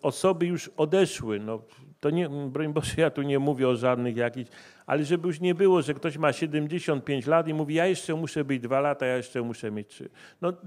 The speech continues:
dajmy spokój temu, trzeba wprowadzić nowych ludzi.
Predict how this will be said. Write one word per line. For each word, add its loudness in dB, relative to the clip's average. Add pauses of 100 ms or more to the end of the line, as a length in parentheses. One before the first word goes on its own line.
(340)
dajmy 4
spokój 0
temu, -2
trzeba 0
wprowadzić 0
nowych 0
ludzi. -4